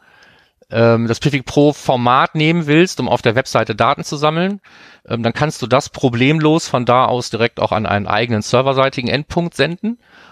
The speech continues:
Und da kannst du das auch benutzen und es dann an alles andere senden, was du will, willst. Also du kannst Pivik Pro genauso wie du Mat-, also für Matomo habe ich es ja mal angebunden. Und, ähm, da erkennt man halt die, ähm, die gemeinsame Vergangenheit von Pivik Pro und Matomo. Das Format ist halt sehr, sehr ähnlich.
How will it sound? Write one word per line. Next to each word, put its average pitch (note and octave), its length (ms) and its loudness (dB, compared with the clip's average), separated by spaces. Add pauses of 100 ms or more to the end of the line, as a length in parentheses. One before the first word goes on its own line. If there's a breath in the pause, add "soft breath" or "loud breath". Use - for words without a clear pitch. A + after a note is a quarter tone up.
Und A#2+ 180 -2
da A#2+ 120 2
kannst - 320 -4
du B2+ 80 2
das A#2 200 -2
auch A#2+ 160 -2
benutzen C3 720 0
und A#2+ 240 -2
es G#2+ 100 -6
dann A2 220 0
an G#2 400 -2
alles G#2+ 260 -2
andere G#2 320 -2
senden, G2 340 -2
was G2+ 160 -2
du F2+ 280 -8
will, F#2 200 -2
willst. F#2 440 -6
Also A2+ 120 2
du - 120 0
kannst - 380 -4
Pivik C3+ 260 -2
Pro E3 340 2 (460 loud breath)
genauso B2+ 420 2
wie C3 80 -4
du B2+ 80 2
Mat-, A2+ 260 0
also A2+ 200 -2 (120)
für C3 140 -2
Matomo D3 400 2
habe D3 80 0
ich C3+ 80 -4
es - 80 -12
ja B2 80 -2
mal A#2 80 2
angebunden. G#2+ 560 -4 (540 loud breath)
Und, B2 440 2
ähm, A2+ 340 2 (460 loud breath)
da A#2+ 200 -4
erkennt D#3 320 -2
man C3 140 2
halt B2+ 180 2
die, A#2+ 200 -2
ähm, A2 460 -2
die - 40 -10
gemeinsame B2 440 2
Vergangenheit A2+ 540 0
von G#2+ 120 -4
Pivik A2 280 -8
Pro A#2 140 -6
und A2+ 100 -2
Matomo. A2 380 -2
Das G2+ 120 -4
Format A#2+ 360 0
ist - 140 -8
halt G#2+ 140 0
sehr, G#2 120 -8
sehr G2+ 140 -12
ähnlich. G2+ 420 -14